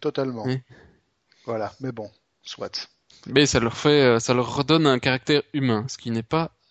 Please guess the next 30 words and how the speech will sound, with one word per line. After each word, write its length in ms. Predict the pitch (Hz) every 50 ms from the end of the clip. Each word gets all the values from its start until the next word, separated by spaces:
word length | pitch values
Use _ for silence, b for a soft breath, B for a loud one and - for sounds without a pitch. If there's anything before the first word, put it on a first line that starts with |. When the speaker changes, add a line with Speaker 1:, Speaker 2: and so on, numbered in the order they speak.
| _ _ _ _ _ -
Speaker 1:
Non, 380 | 170 165 165 175 202 233 247 -
c'est 340 | - - 170 160 - -
pas 140 | - 170 156 -
Speaker 2:
c'est 160 | - - 160
Speaker 1:
plus 100 | 156 151
mal. 460 | 151 147 143 143 139 147 160 170 165 B B B B B B _ -
Et 80 | 165 151
finalement, 480 | - 175 160 156 147 151 175 208 220
c'est 140 | - - 156
vrai 160 | 147 175 185
qu'on 180 | - - 151 147
a 80 | 139
notre, 320 | 139 139 135 131 - - 139
euh, 440 | 127 127 127 123 123 123 127 127 123 127
on 60 | 127
a 80 | 127 127
notre 300 | 131 123 - - - 131
webaholic 640 | 139 147 139 139 135 127 131 131 131 139 135 -
national, 520 | 131 123 - - - 110 120 147 165 180 170
c'est, 360 | - - - 131 120 120 117
euh, 320 | 117 113 113 113 113 113
Mister 260 | 113 117 113 - - 113
Q. 60 | - -
Speaker 2:
Ah, 580 | 104 104 117 117 117 117 110 107 110 110 107 123
oui, 140 | 139 143
Mister 240 | 131 120 - - 143 123
Q, 160 | - 320 311 -
que 120 | - 135
je 100 | 120 143
suis. 320 | 139 - - 247 302 262